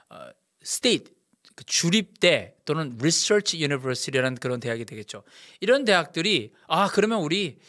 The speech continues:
아, 이제 에스에이티 옵셔널도 가겠지만 어떤 학교들은 "아, 우리 안 받겠다, 아예." 이렇게 얘기를 했어요. 그래서 이천십오 년 뉴욕타임즈의 내용, 내용들을 쭉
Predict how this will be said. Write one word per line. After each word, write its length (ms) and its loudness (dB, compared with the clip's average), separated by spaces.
아, 180 -8
이제 200 -2
에스에이티 360 -2
옵셔널도 800 -2
가겠지만 560 -6
어떤 240 -2
학교들은 380 -2
"아, 100 -2
우리 140 2
안 140 0
받겠다, 720 0
아예." 400 -6
이렇게 260 -2
얘기를 180 2
했어요. 220 0
그래서 180 2
이천십오 520 0
년 180 0
뉴욕타임즈의 960 0
내용, 320 -2
내용들을 360 0
쭉 160 -6